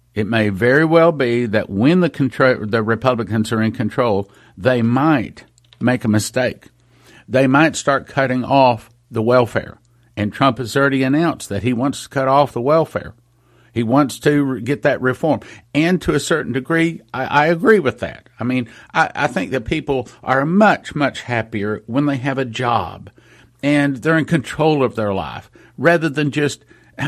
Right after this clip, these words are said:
look, nobody likes a free handout. The, nobody, we, we like to make our own way. And, that, and that's the reason every minister, I'll just tell you, every minister, the thing that they hate to do is ask for money.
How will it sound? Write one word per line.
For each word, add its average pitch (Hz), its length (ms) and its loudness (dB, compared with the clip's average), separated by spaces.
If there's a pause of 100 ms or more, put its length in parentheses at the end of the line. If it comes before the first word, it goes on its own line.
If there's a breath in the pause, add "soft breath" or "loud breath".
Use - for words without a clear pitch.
look, 180 220 -2
nobody 160 440 2
likes 101 320 -2
a 90 60 -6
free 85 240 -6
handout. 69 540 -14
The, 220 180 4
nobody, 262 500 4
we, 202 220 2
we 151 240 -2
like 156 260 -4
to - 80 -2
make 143 260 0
our 131 100 0
own 127 180 -2
way. 113 180 0
And, 147 100 -4
that, 208 100 2
and 196 120 -2
that's 220 240 0
the 170 80 -4
reason 151 300 -2
every 139 220 -2
minister, 113 480 -4
I'll 107 100 -2
just 98 280 -6
tell 95 180 -4
you, - 140 -16 (240 loud breath)
every 127 240 0
minister, 107 520 -4
the 95 160 -6
thing 120 280 -2
that 90 160 -8
they 85 140 -8
hate 113 280 -6
to 90 100 -8
do 90 280 -2 (200 loud breath)
is 95 160 -6
ask 110 280 0
for 95 180 -10
money. 92 340 -4